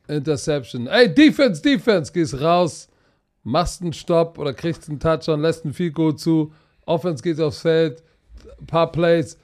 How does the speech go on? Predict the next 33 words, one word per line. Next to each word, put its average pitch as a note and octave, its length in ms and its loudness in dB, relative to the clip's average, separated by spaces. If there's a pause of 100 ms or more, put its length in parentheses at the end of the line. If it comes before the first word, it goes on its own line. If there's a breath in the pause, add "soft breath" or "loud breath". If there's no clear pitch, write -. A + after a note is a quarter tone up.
ey, A3 260 2
Defense, A3 480 2
Defense. F#3+ 420 0
So, D#3+ 200 4
wenn F#3+ 140 4
die F#3+ 160 0
ersten A3 320 4
beiden G#3 240 4
Drives G3 260 4
schon F3 240 2
so F#3 140 4
losgehen, F3+ 420 4
dass D3+ 160 -2
du D#3 60 -4
dich D3 120 -4
hinsetzt E3+ 520 0 (240 soft breath)
und D#3+ 160 -4
gleich E3+ 260 4
wieder, E3+ 240 2
ey, A#3 220 6 (200)
wieder F3+ 280 2
rauf E3 160 0
aufs D3+ 180 0
Feld, E3 240 -2
sagst E3 240 0
du, E3 60 -2
dann D#3+ 200 0
guckst - 260 -4
du B3 40 -2
dich G3 180 0
an G3+ 100 0
und D#3+ 60 -4
sagst, D#3 280 0